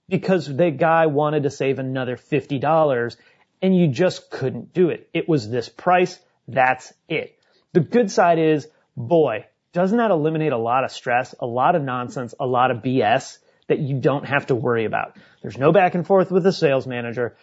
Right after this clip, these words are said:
There's no back and forth with the finance. This is the price.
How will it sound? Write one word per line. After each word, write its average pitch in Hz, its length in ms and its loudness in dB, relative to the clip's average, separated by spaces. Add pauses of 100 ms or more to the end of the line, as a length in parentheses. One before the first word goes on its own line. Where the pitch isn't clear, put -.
(180)
There's 110 180 -6
no 143 180 4
back 185 220 2
and 185 140 -4
forth 185 260 0
with 196 160 2
the 208 100 2
finance. 113 560 -6 (280)
This 185 320 -2
is 220 100 -2
the 240 100 0
price. 131 520 -2